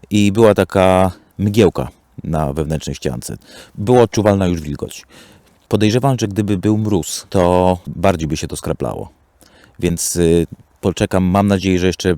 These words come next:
jeszcze tej zimy będą mrozy, będę miał okazję to przetestować. Reasumując, jest dziewięć stopni, było siedem, więc zimno nie jest. Gdybym się oczywiście tak w ciuchach położył, to by na pewno wymarzł momentalnie. Tak jak na tym hamaku, to momentalnie człowiek się wy-,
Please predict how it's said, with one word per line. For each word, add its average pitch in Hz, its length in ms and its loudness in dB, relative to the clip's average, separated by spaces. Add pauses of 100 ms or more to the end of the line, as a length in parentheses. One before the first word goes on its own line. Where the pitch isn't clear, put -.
jeszcze 87 320 -2
tej 90 120 -2
zimy 87 220 -4
będą 82 240 -2
mrozy, 87 260 0
będę 82 180 -2
miał 80 140 -2
okazję 80 280 -4
to 85 100 -6
przetestować. - 600 -6 (420)
Reasumując, 113 580 4
jest 98 280 -2
dziewięć 110 420 2
stopni, 110 320 -2
było 95 260 2
siedem, 78 460 0 (380)
więc 101 180 0
zimno 104 280 2
nie 82 140 2
jest. - 340 -8 (680)
Gdybym 95 320 -2
się 120 100 2
oczywiście 107 400 0
tak - 180 -2
w - 60 -14
ciuchach 95 240 -2
położył, 101 380 4
to 87 380 2 (140)
by 92 160 -2
na 98 120 2
pewno 85 260 0 (200)
wymarzł 92 380 2
momentalnie. 82 540 0
Tak - 140 -4
jak 135 100 2
na 135 80 2
tym 123 120 0
hamaku, 98 340 -2
to 101 80 2
momentalnie 90 560 2
człowiek 73 240 -4
się 80 120 -8
wy-, 73 280 -2